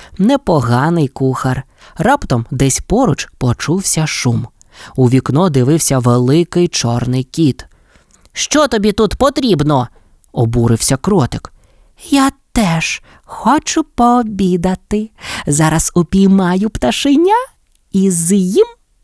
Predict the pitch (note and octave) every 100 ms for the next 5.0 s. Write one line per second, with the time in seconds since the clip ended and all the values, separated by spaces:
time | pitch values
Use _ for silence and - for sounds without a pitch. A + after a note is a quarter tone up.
0 | _ _ _ - A#2+ - B2+ B2+ A#2+ -
1 | C#3 - - _ _ _ - A3 C4 F4
2 | G#3 D#3+ G#3 D#3 B2+ _ - - B2+ B2+
3 | - G3 C4+ - - - - - A#3+ D4
4 | - C4+ C4+ C#4 - C4 - C#4+ D#4+